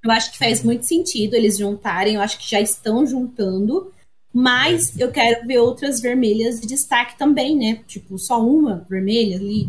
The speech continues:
Speaker 1: sabe, de destaque. Eu quero ver outras vermelhas. E eu não sei,
Speaker 2: Uhum.
Speaker 1: pode ser que eles façam a Alviaren, Ian e a, e a Liandrin, né? Porque, não sei,
Speaker 2: É,
Speaker 1: a
Speaker 2: mas
Speaker 1: gente,
Speaker 2: lembra
Speaker 1: a, isso
Speaker 2: Ah,
Speaker 1: vai
Speaker 2: tá.
Speaker 1: ter,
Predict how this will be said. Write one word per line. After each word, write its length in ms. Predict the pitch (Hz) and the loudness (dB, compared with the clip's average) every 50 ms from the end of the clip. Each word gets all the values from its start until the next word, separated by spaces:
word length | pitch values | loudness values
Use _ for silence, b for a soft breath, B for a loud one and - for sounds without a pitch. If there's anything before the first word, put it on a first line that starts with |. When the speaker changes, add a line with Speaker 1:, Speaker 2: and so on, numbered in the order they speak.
| - - | 0 0
Speaker 1:
sabe, 280 | - 208 190 - - | 2 2 0 0 0
de 80 | - - | -4 -6
destaque. 380 | - - - - 202 196 - | -10 -10 -4 -2 -2 -2 -4
Eu 40 | 208 - | -6 -4
quero 200 | 214 202 202 190 | -2 -2 -2 0
ver 100 | 202 202 | 0 0
outras 520 | 196 196 196 240 254 277 - - - - - - - _ _ _ | 0 0 0 -2 -2 -2 -2 -2 -4 -8 -16 -20 -20 _ _ _
vermelhas. 920 | - 226 233 233 233 208 196 190 196 202 233 247 247 269 277 - - - - | 2 4 4 6 6 6 4 4 4 2 2 0 0 0 0 0 0 0 -2
E 60 | 254 | -4
eu 60 | 240 262 | -2 -2
não 80 | 311 | 0
sei, 260 | - - - 202 170 - | 0 0 0 0 -2 -4
Speaker 2:
Uhum. 80 | - | -2
Speaker 1:
pode 280 | - 202 202 196 196 - | -2 -2 -2 0 -2 0
ser 160 | - 214 208 208 | 0 0 -2 -2
que 280 | - - 240 233 240 | -4 -6 -4 -2 -2
eles 260 | 233 233 240 - - | 0 0 -2 -2 -4
façam 520 | - 208 202 208 208 - 220 214 214 208 - - | -2 -2 -2 -2 -2 -2 -2 -4 -4 -6 -6 -4
a 300 | 208 196 190 185 185 190 | -4 -2 -2 -2 0 0
Alviaren, 840 | 196 202 208 196 226 214 196 185 185 190 202 214 254 302 381 427 - - - - - - | 2 2 2 2 2 2 2 2 2 0 0 2 2 2 0 0 -2 -8 -14 -16 -10 -6
Ian 300 | 208 233 247 294 370 370 381 - - - _ _ _ _ - - - - | -2 0 0 0 0 -2 -4 -10 -20 -20 _ _ _ _ -20 -20 -4 0
e 300 | 226 220 240 277 - - _ _ | 0 2 2 0 -2 -8 _ _
a, 240 | 226 226 226 240 262 | -2 0 0 2 0
e 500 | 269 254 - 240 202 - - 202 220 233 | -2 -2 -4 -6 -10 -6 -2 0 2 4
a 80 | 226 233 | 4 4
Liandrin, 560 | 233 226 226 277 277 277 240 214 208 196 196 - - - - - _ _ _ _ _ _ | 4 6 4 4 4 4 2 0 0 -2 -6 -12 -20 -20 -20 -20 _ _ _ _ _ _
né? 200 | 196 190 180 196 | -4 -2 -2 -2
Porque, 840 | 190 - 196 185 185 - - - 190 175 175 175 170 165 165 160 160 170 | -4 -8 -12 -12 -12 -14 -10 -8 -6 -4 -4 -2 -2 0 0 0 0 0
não 100 | 208 254 | 0 0
sei, 300 | - - 202 165 160 151 | 2 2 2 0 0 -2
Speaker 2:
É, 40 | 151 | -2
Speaker 1:
a 40 | - | -2
Speaker 2:
mas 160 | 190 175 156 | -2 -2 -2
Speaker 1:
gente, 140 | 165 175 175 | -2 -2 -2
Speaker 2:
lembra 440 | 156 - 254 285 - 123 - - - | 0 2 2 2 0 -2 -6 -12 -18
Speaker 1:
a, 80 | - - - - - | -20 -20 -14 -6 -6
isso 140 | 330 - 453 | -2 0 2
Speaker 2:
Ah, 20 | |
Speaker 1:
vai 140 | 440 440 403 | 2 4 2
Speaker 2:
tá. 100 | 294 - - | 2 2 4
Speaker 1:
ter, 80 | 330 | 4